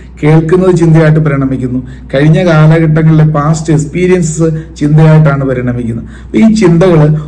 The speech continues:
ഒരു ന്യൂറോൺ ഉൽപ്പാദിപ്പിച്ചാൽ അത് അടുത്തതിലേക്ക് പാസ് ചെയ്യും, അത് അടുത്തതിലേക്ക് പാസ് ചെയ്യും, അത് പി-, തൊട്ടടുത്തതിലേക്ക് പാസ് ചെയ്യും. അങ്ങനെ നിരന്തരം ഇതിലൂടെ, ആ, ഈ ഒരു കറന്റ് പാസ് ചെയ്യുമ്പോൾ അവിടെ ന്യൂറൽ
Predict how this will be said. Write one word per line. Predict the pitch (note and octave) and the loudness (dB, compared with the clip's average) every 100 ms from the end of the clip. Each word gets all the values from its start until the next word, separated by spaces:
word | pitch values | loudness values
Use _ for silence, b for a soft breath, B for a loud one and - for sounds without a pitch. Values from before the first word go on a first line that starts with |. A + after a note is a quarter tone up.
| B | B
ഒരു | F3 | 0
ന്യൂറോൺ | A3 G3 F#3 G3 G3+ F#3 | 2 2 2 2 2 2
ഉൽപ്പാദിപ്പിച്ചാൽ | D#3 E3 D#3 D#3+ D#3 E3 | 0 2 2 2 0 0
അത് | D#3 C#3+ | 0 -2
അടുത്തതിലേക്ക് | C#3+ D3 E3 E3 D#3 D#3 D3+ | -2 -4 -2 2 2 2 0
പാസ് | C3+ A#2+ | -4 -6
ചെയ്യും, | B2+ B2+ - B | -8 -8 -10 B
അത് | C#3+ | -6
അടുത്തതിലേക്ക് | C#3 C#3+ D#3+ D#3+ D#3+ D3+ C#3+ | -4 -4 0 0 0 0 -2
പാസ് | C3+ C3+ | -4 -4
ചെയ്യും, | B2+ B2 B B2 | -6 -8 B -8
അത് | C3+ C#3+ | -6 -4
പി-, | C#3 C#3 | -6 -6
തൊട്ടടുത്തതിലേക്ക് | B2+ C3 B2+ B2+ B2 B2 | -6 -6 -8 -6 -8 -8
പാസ് | B2 A2+ | -10 -12
ചെയ്യും. | - - B B | -14 -18 B B
അങ്ങനെ | E3 F#3+ G#3+ | -4 0 2
നിരന്തരം | G3 G3 G3+ G#3 A3 A3 F#3+ | 2 2 2 2 2 2 2
ഇതിലൂടെ, | F#3 F#3 F3+ F3+ - - B B B | 2 2 2 0 -6 -14 B B B
ആ, | D3 D3+ | 0 2
ഈ | D#3 D#3+ | 4 4
ഒരു | D#3+ D#3 | 2 0
കറന്റ് | C3+ C3+ D#3 F3+ | 0 0 0 0
പാസ് | D#3 C3+ - | 0 -4 -4
ചെയ്യുമ്പോൾ | C3+ C3 C3 B2 | -6 -6 -6 -8
അവിടെ | C3+ C#3+ D3 | -6 -4 -4
ന്യൂറൽ | D3 D#3 D#3+ | -2 2 2